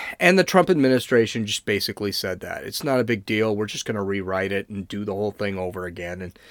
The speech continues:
and it'll, the same thing will happen." And, and to understand something, Trump is not in a hurry to get rid of daca. He, he doesn't, especially before the elections. So it, it's not that big of a deal for him. This was not a,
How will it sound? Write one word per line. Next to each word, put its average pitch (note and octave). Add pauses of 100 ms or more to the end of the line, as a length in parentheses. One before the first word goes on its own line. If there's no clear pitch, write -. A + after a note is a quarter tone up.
(380)
and G2
it'll, A2+
the -
same A#2
thing A2
will A2+
happen." G2+ (280)
And, E3
and D#3+
to -
understand C#3+
something, G#2+
Trump C#3
is G#2
not B2+
in G#2+
a A2
hurry A2
to -
get F#2
rid F#2+
of F2+
daca. F#2
He, B2+
he C3
doesn't, B2+
especially A#2 (260)
before A#2+
the G2+
elections. F#2+
So A2+
it, E3
it's -
not C#3
that G2+
big F#2+
of F#2+
a F#2
deal F2+
for G#2
him. G2
This C#3
was E3
not D3
a, G#2+